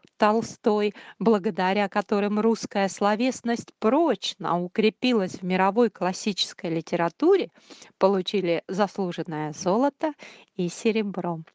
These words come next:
Названные авторы ещё раз подтвердили тот факт, что их произведения до сих пор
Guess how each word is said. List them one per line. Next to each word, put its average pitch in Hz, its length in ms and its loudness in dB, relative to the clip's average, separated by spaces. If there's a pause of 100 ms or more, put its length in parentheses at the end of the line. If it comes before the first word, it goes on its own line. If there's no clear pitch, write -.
(560)
Названные 277 640 2
авторы 330 500 2
ещё 254 680 0
раз 175 500 -4
подтвердили 180 920 -2
тот 175 240 0
факт, - 540 -2 (260)
что 208 480 2 (140)
их 269 240 0
произведения 185 1040 -4 (340)
до 226 160 6
сих - 280 -2
пор 185 400 -2